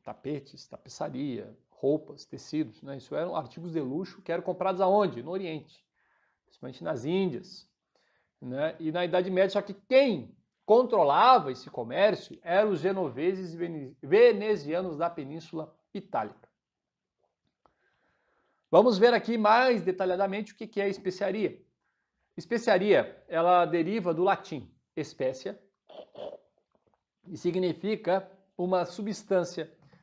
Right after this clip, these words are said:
ativa e valiosa, tá? A questão é o seguinte:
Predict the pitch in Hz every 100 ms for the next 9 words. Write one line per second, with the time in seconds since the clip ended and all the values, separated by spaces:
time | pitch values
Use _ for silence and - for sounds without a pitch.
0 | _ - 147 - 208 233 208 233 214 -
1 | 202 170 190 175 139 117 - - _ _
2 | - - 139 - _ _ _ _ _ _
3 | _ - - _ _ _ _ 240 240 262
4 | - 269 262 220 208 - -